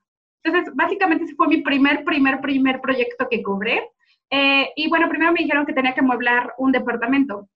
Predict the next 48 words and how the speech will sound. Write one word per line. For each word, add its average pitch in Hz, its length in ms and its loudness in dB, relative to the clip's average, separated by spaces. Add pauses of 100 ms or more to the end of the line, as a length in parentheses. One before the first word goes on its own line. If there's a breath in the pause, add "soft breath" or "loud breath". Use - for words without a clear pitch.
(580)
y 254 100 -2
que 233 120 0
querían, 262 540 2
o 254 80 -6
sea, 226 120 0
que 226 120 -6
querían 247 240 0
que 269 160 -2
fuera 240 280 0
como 208 240 -4
súper 320 480 -4
económico 294 760 -2
y 247 120 -4
que 220 120 -4
fueran 254 260 2
en, 226 180 -4
y 214 80 -8
que 226 100 -10
fuera 247 160 -6
en 247 40 -4
la 220 120 -4
playa. 220 340 -4 (480)
Entonces, 339 380 2 (100)
esa, 294 180 -2 (300)
esa 247 180 -2
vez 254 160 0
yo 254 80 -2
es 254 80 -8
como 294 140 -14
de, 269 140 -6
estoy 277 260 -4
súper 285 360 -4
lista. 254 560 -2
Bueno, 208 200 -6
me 202 100 -8
di 208 100 -6
cuenta 226 240 -8
que 190 180 -6
no. 190 420 -6
Más 247 200 0
allá 254 300 0
de, 233 460 0
más 233 220 -2
allá 285 180 0
de 254 100 2
las 233 160 -2
cuestiones 240 460 -4
técnicas, 285 440 -2